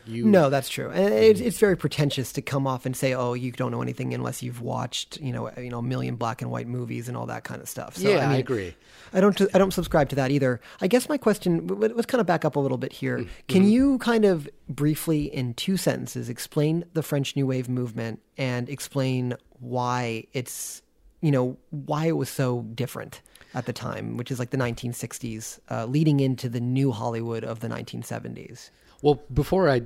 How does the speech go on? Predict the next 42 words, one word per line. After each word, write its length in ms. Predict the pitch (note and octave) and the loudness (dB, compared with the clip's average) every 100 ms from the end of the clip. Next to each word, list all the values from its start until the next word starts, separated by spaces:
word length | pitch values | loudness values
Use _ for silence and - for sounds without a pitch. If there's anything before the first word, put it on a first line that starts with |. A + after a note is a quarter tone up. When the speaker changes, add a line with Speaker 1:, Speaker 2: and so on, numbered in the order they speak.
| - | 2
Speaker 1:
I 120 | C3 | 2
mean, 240 | B2 A#2 A#2+ | 4 2 4
there's 200 | C3 B2 | 6 8
a 40 | |
lot 240 | B2 C3+ C#3+ | 8 10 8
of 60 | |
literature 500 | B2 A#2 A2 - G2+ | 8 2 -2 -4 -2
on 200 | G2 F#2+ | -2 -2
this, 280 | F#2+ F#2 - - | -4 -4 -6 -4
um, 240 | F#2+ F#2 | -2 -2
<laughs> 340 | F#2 - - A#2+ | 0 0 0 2
Speaker 2:
<laughs> 20 | F3 G#2 C#3+ C3+ C#3 D3 D3 D3 C#3 C#3 B2+ A2+ | 4 6 6 6 4 2 -2 -4 -8 -6 -8 4
Speaker 1:
that 160 | C#3 | 4
will 120 | A#2+ A#2+ | 6 4
explain 400 | A#2 - C3 A#2+ | 2 0 0 0
it 140 | A#2 | -2
far 240 | - A2+ | 0 2
better 220 | G#2+ A2 G2+ | 2 0 0
than 140 | F#2+ | -2
I 140 | G2 | -2
will. 360 | F#2+ F#2 E2 E2 - - - - | -2 -4 -6 -10 -14 -18 -20 0
But, 340 | B2 A#2+ A#2+ G#2 | 2 2 -2 -4
but, 400 | A#2 A2+ _ - - | -2 -2 _ -18 -6
uh, 360 | A2+ G#2+ A2 A#2+ | -2 -2 -4 -4
the 140 | A#2+ | -6
basic 540 | A2+ D#3 F#3 - - | 0 2 4 0 -6
tenet 360 | - D3+ B2 A2 | 0 2 2 -4
of 180 | - G2 | -6 -6
the 80 | G2 | -6
French 340 | - A2 - | -4 -4 -2
New 140 | G#2+ G2+ | -4 -4
Wave 300 | G2 G2+ F#2+ | -2 -2 -2
is 120 | F2+ | -4
a 40 | G2 | -4
rejection 720 | F#2+ F#2 B2+ C3 - C3 B2 | -4 -2 0 0 0 -4 -4
of 480 | - G2 G2+ F#2 F2 | -4 -4 -4 -6 -8
the 200 | G#2 G2 | -6 -6
classical 840 | - - A2+ A#2 - B2 A#2 G#2+ G2+ | -8 -6 -2 -2 -2 -4 -4 -4 -6
film 540 | - A2+ G#2 G2 G2+ - | -8 -4 -2 -4 -8 -8
editing 500 | A2+ A2+ A2 A#2+ A2+ | -4 -4 -2 -2 -2
and 140 | G2 F#2 | -4 -8
film 520 | A2 G#2 G2 F#2+ | -4 -4 -4 -8